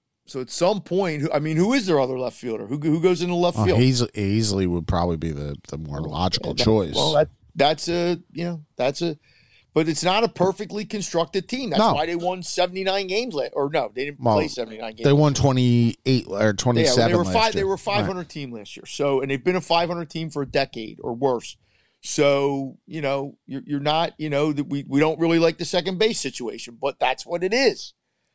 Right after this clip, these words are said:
Speaker 1: You know, it, it ain't changing anytime 'cause that's what they're stuck with. So they went out and signed the catcher. They signed the shortstop. Eflin looks like he might be the pitcher that we think maybe he can be,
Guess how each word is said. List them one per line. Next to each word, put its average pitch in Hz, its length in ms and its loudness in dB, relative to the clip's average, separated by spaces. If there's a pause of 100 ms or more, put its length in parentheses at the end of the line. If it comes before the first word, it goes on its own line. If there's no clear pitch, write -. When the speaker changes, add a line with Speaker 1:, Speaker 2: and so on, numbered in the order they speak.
(200)
Speaker 1:
You 113 140 -8
know, 156 240 2
it, 160 100 -2 (180)
it 143 280 0
ain't 190 200 2
changing 175 500 0
anytime 143 640 -2 (380)
'cause 120 120 -4
that's 139 260 0
what 170 120 -4
they're 196 100 2
stuck - 360 0
with. - 280 -10
So 151 460 0 (760)
they 143 100 4
went 170 240 2
out 214 160 0
and 190 80 -10
signed 175 340 -4
the 214 60 -4
catcher. 190 380 -2
They 156 100 -6
signed 180 380 -2
the 196 40 -6
shortstop. 170 720 -2 (580)
Eflin 196 420 0
looks 180 240 -6
like 156 180 -2
he 190 240 -8
might 170 420 0
be 180 120 -6
the 175 80 0
pitcher 175 340 -2
that 156 80 -2
we 131 140 -4
think 170 360 -2
maybe 156 420 0
he 160 180 -2
can 151 300 -2
be, 151 380 2